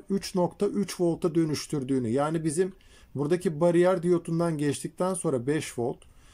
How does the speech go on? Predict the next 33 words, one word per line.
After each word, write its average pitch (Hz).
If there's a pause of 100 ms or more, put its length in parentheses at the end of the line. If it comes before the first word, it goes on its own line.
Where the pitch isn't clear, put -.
(220)
buradaki 175
üç 180
nokta 185
üç 190
volt 175
regülatörün 156
ayağına 143
beş 156
volt 175
geliyor 170
ve 185
üç -
nokta 175
üç 190
volt 127
çıkıyor. 92
Buradaki 170
amaç 170
bu. 135 (600)
Ve 151
daha 196
sonra 185 (100)
buradan 180
gelen 190
voltaj, 185
bakın 139
buradan 160
üç 185
nokta 185
üç 190
volt 151
gelen 165
voltaj 175